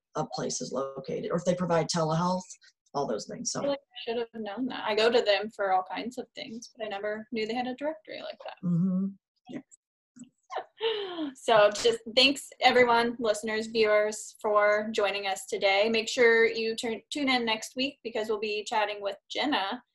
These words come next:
Speaker 2: She is a licensed professional counselor, a trauma specialist, and an art therapist. So she uses art and mindfulness as a big foundation for her wellness work. So that's what we'll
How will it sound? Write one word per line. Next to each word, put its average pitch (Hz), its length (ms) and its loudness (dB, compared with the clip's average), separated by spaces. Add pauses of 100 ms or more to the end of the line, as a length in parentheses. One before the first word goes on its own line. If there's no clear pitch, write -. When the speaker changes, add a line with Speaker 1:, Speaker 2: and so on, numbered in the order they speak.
(140)
Speaker 2:
She 233 200 -2
is 220 140 0
a 214 400 4
licensed 233 400 -2
professional 233 540 -4
counselor, 202 720 -4
a - 100 -10
trauma 214 260 -2
specialist, 202 600 -4 (200)
and 240 220 0
an 240 100 -2
art 202 240 -2
therapist. - 560 -14
So 190 200 -2 (120)
she 202 140 -8
uses 208 540 -4 (420)
art 233 320 4
and 220 160 -2
mindfulness 220 600 0
as 208 120 -8
a 196 100 -4
big 196 240 -4
foundation 190 460 -6
for 196 140 -8
her 196 140 -6
wellness - 440 -8
work. - 300 -12
So - 560 -6
that's - 240 -6
what - 140 -4
we'll 202 380 -4